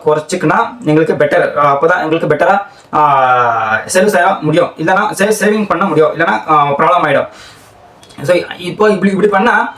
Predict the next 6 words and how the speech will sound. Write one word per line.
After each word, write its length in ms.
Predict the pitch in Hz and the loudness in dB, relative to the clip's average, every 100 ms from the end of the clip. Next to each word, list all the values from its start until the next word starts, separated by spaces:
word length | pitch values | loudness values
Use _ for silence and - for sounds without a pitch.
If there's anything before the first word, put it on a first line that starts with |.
| - | -4
எங்களுக்கு, 380 | 180 202 240 233 | 0 2 2 2
ஆ, 340 | 180 165 - 147 | 2 2 2 2
unnecessary 600 | 233 254 233 233 240 - - | 2 2 2 2 2 -2 0
ஸ்பெண்டிங் 340 | 190 214 226 - - - _ _ - | 2 2 0 -8 -20 -20 _ _ -8
ஸ்டாப் 300 | 156 170 165 | -2 0 0
ஆயிடும். 220 | 127 | -2